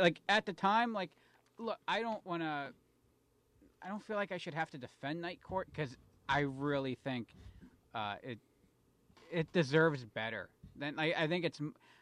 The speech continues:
very much forgotten in the pantheon of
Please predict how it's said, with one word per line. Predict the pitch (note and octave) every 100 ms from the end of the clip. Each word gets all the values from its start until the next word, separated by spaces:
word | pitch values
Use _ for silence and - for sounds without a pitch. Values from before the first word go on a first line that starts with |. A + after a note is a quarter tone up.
| _
very | B2+ D#3+ E3+
much | E3 D#3
forgotten | - C3 G#2+ G#2+ - B2 B2 C3 _ _ _ _ _
in | B2 A#2 A#2+
the | B2 A#2
pantheon | - B2+ B2+ - B2+ B2 B2 B2 B2 - - _ -
of | A#2 A2+